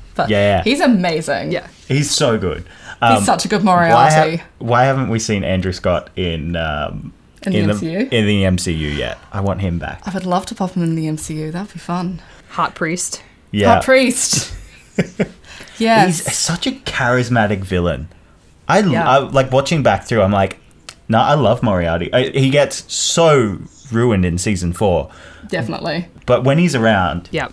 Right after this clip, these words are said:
Speaker 2: he's dramatic. Like, he
Speaker 3: Mm-hmm.
Speaker 2: is overdramatic and it's brilliant.
Speaker 1: You really believe that he's going to do anything?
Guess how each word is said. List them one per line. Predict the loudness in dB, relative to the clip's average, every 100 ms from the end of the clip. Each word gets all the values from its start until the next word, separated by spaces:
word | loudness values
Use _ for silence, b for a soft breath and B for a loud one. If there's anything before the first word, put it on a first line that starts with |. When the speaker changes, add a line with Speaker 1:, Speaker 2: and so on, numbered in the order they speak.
| -12
Speaker 2:
he's | -6 -4
dramatic. | -2 -2 0 2 0 0
Like, | 0 2
he | 2
Speaker 3:
Mm-hmm. | 0
Speaker 2:
is | 0
overdramatic | 2 4 2 2 2 4 2 0 -4 -2
and | -2
it's | -2
brilliant. | -8 -2 0 2 2 0 -2 -6 -8
Speaker 1:
You | -2
really | 0 0
believe | 0 0 0
that | 0
he's | 0 0
going | -2 -2
to | -2
do | -4
anything? | -4 -4 -2 -4